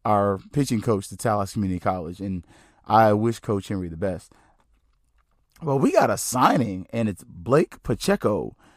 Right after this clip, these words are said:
He's a six two, one hundred and eighty pound outfielder slash right-handed pitcher from Jacksonville, Florida, and Sandalwood High School. So when you see O F, that means outfield, R H P, telling you he's a right-handed pitcher.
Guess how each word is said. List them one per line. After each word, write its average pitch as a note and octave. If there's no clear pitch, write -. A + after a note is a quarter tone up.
He's C3+
a G2+
six D3+
two, C#3+
one B2
hundred A#2+
and G#2
eighty A#2+
pound A2
outfielder C#3
slash D3
right-handed A#2+
pitcher G#2
from G#2+
Jacksonville, A2
Florida, B2+
and G2+
Sandalwood G#2+
High G#2
School. E2
So -
when F#2+
you G2+
see B2+
O A#2+
F, A#2
that G#2
means G2
outfield, A2
R G2
H F#2+
P, A2
telling G2
you F#2+
he's F#2+
a F#2+
right-handed F#2
pitcher. G2+